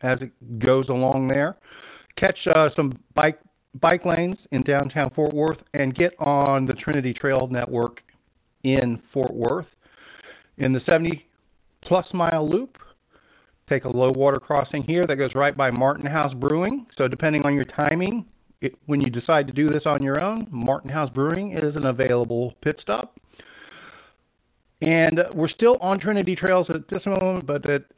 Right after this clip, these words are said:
uh, I think it's called Oakhurst Scenic Drive area, we start to get on the roads and head towards the stockyards. There's some new trail networks in there that, uh, I actually noticed today, so I might look at that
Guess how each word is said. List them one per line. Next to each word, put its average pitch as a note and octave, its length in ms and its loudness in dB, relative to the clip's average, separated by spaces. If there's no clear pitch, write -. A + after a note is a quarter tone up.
uh, C3+ 380 4
I B2+ 80 -8
think F3 140 -2
it's D3 80 -8
called - 260 -6
Oakhurst F#3 500 -2
Scenic D3+ 320 -2
Drive B2+ 380 0
area, C#3 440 -2
we A#2 140 -2
start C#3 320 -2
to A#2+ 100 -8
get B2+ 220 -2
on B2 220 -2
the A#2 80 -2
roads B2 280 0
and A#2 120 -4
head B2 180 -4
towards C3 300 -4
the A#2+ 60 -6
stockyards. D3 800 0
There's F3+ 180 4
some F#3+ 140 2
new A3 100 4
trail B3 320 2
networks D3 480 0
in C3+ 80 2
there C3 160 2
that, B2+ 340 0
uh, B2+ 380 2
I B2 220 0
actually C3 320 0
noticed C3+ 360 0
today, C#3 200 0
so C#3 160 -2
I C#3 60 2
might F3 220 0
look F3 240 0
at D#3+ 120 -4
that D#3 320 2